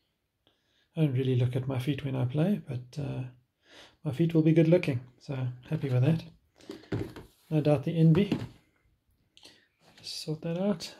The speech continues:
There we go. Yeah, those are awesome. I'm really, really impressed. So thank you to Adidas South Africa.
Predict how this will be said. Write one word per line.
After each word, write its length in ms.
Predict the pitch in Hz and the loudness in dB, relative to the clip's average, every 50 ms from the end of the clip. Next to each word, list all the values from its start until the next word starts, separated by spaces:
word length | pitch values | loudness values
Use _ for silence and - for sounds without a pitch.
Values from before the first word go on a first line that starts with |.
| - - - - - - - - - - - - | -12 -10 -8 -6 -6 -6 -6 -8 -8 -8 -8 -6
There 180 | 160 156 151 | -4 -2 -2
we 60 | 151 139 | -2 -2
go. 340 | 139 147 156 165 175 160 165 - _ _ _ _ _ _ _ _ - _ _ _ _ _ _ _ _ _ _ - - - - - - - _ _ _ _ _ - | -2 0 0 0 0 -2 -6 -10 _ _ _ _ _ _ _ _ -20 _ _ _ _ _ _ _ _ _ _ -20 -20 -20 -20 -20 -20 -20 _ _ _ _ _ -14
Yeah, 200 | 151 135 135 127 | -10 -8 -4 -4
those 200 | 123 131 143 139 | -2 -2 -2 -2
are 100 | 135 131 | -2 -2
awesome. 340 | 135 135 143 - - 156 147 - - _ _ _ 165 | -2 -2 -4 -4 -4 -8 -10 -10 -12 _ _ _ -12
I'm 240 | 151 139 135 131 131 | -10 -10 -8 -8 -6
really, 240 | 135 135 131 131 131 | -4 -4 -2 -2 -2
really 240 | 131 127 127 127 127 | 0 0 0 2 2
impressed. 520 | 123 120 123 147 147 131 - - - - | 2 0 0 -4 -6 -8 -8 -12 -14 -10
So 280 | - 147 135 131 127 131 - _ _ _ _ _ _ _ _ _ _ _ _ _ _ - | -8 -6 -6 -6 -6 -10 -14 _ _ _ _ _ _ _ _ _ _ _ _ _ _ -6
thank 200 | 160 156 - 165 | -4 -4 -2 -2
you 60 | 151 | -2
to 120 | - 160 | -2 0
Adidas 380 | 170 165 156 165 160 165 160 165 | 0 0 0 2 2 2 2 0
South 220 | - 156 147 156 | 0 0 2 2
Africa. 460 | 160 - - 175 170 180 175 160 - | 2 0 -2 -4 -4 -4 -6 -6 -8